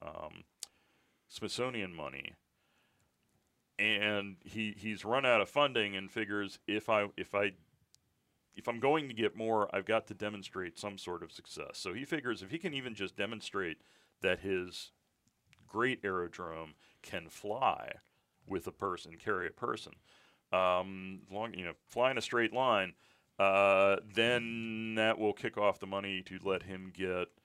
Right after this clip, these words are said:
uh, you know, develop actual controllability. And, uh,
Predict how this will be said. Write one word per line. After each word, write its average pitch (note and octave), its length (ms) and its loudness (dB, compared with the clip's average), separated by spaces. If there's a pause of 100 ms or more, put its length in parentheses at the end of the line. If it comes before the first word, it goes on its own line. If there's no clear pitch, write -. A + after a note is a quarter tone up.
(340)
uh, F2 280 -2
you F2 180 -8
know, E2 80 -12
develop F#2 420 0
actual F2 340 -4
controllability. D#2+ 960 -10 (640)
And, F#2 680 -2
uh, F2+ 500 2